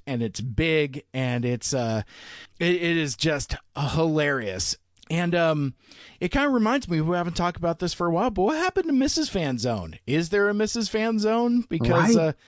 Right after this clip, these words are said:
Speaker 2: The mystery continues, right? Because we don't see her.
Speaker 1: Nope.
Speaker 2: We just,
Speaker 1: Nope.
Speaker 2: we just see Fanzone outside of his bachelor pad. It's a very much, "You can't even come in here."
Speaker 1: Yeah, <laughs> right? <laughs>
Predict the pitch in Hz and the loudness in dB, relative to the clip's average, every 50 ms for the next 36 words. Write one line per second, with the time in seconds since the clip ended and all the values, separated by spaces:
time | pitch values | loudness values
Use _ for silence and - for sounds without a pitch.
0 | _ _ - 151 160 175 180 175 - - 202 208 202 208 - 190 160 - 202 220 | _ _ 2 4 4 6 4 4 2 4 4 4 4 4 2 2 2 4 4 4
1 | 247 262 226 151 117 104 - 120 117 135 180 190 - _ - - 175 147 143 156 | 6 6 6 6 4 2 2 2 4 4 4 2 0 _ -2 0 2 4 4 6
2 | 156 156 156 151 - - 208 233 208 208 160 107 107 101 - - - - - _ | 4 4 4 2 0 2 2 4 4 6 4 4 0 -2 -8 -12 -16 -20 -20 _
3 | - - 131 156 - - _ _ _ - 127 110 135 156 - - - - - 135 | -6 -4 -2 -2 -2 -4 _ _ _ -10 -4 0 0 2 2 0 -2 -4 -2 0
4 | 143 147 156 165 156 - - 190 175 - - 190 160 170 175 160 160 165 165 170 | 2 4 4 2 2 2 2 2 2 4 2 2 4 4 2 4 4 4 4 6
5 | 156 156 156 151 - 175 160 165 156 147 135 131 139 139 156 160 - - 135 - | 4 4 2 2 2 2 4 4 2 0 0 2 2 2 2 2 0 -2 -2 0
6 | - 120 113 107 113 110 - 151 127 131 147 147 147 143 139 131 - - 143 135 | 2 2 2 2 2 2 2 0 2 4 4 4 4 4 2 0 0 -2 -4 0
7 | - 160 156 156 156 143 135 143 139 135 - 135 135 143 151 143 131 113 113 101 | 0 2 2 4 4 4 2 2 2 2 2 2 2 2 2 2 2 2 2 0
8 | 92 90 - - _ - - - 226 - - - - - - 285 240 - 269 262 | 0 -2 -6 -8 _ -20 -6 -2 2 4 4 2 2 0 -2 -2 0 0 0 0
9 | - 277 - - 311 285 - 185 - - 170 - - - 262 247 - - - - | 0 0 0 0 0 -2 -4 -6 -4 -4 -4 -4 -4 -4 -4 -4 -4 -4 -6 -6
10 | 170 - - 120 - - - - 202 180 165 | -6 -6 -6 -6 -6 -6 -6 -4 -2 -2 -2